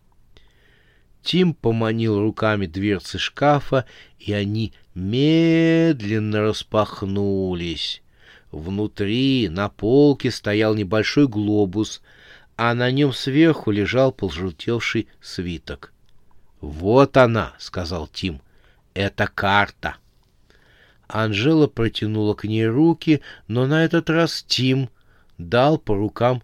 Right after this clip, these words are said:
ведьме. Из-за чего та состроила недовольную рожицу. "Фу", — сказала она, оглядывая свои руки, — "у тебя пальцы все в гное. Ты бы хоть себя формалином обрабатывал, что ли?"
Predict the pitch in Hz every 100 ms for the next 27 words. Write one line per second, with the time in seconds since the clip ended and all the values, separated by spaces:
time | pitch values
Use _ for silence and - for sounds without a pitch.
0 | _ 87 80 95 82 - 78 _ _ _
1 | _ _ _ _ _ _ _ _ _ -
2 | 107 117 98 123 - 139 135 160 180 -
3 | 131 117 - - - 117 - 127 127 127
4 | 123 120 117 127 123 120 107 107 117 107
5 | 90 78 - - 73 - _ _ _ _
6 | _ _ - - - 151 139 87 - -
7 | - 107 98 107 98 98 107 135 127 95
8 | 92 104 92 95 98 - 98 95 87 73
9 | - - _ _ _ _ - 113 135 139
10 | 151 - 196 185 - 92 - 160 117 101
11 | 92 67 64 - _ _ _ _ _ 135
12 | 143 151 165 147 147 139 156 151 117 104
13 | 175 156 156 117 117 139 139 135 131 127
14 | 120 107 - 90 85 - - 110 131 104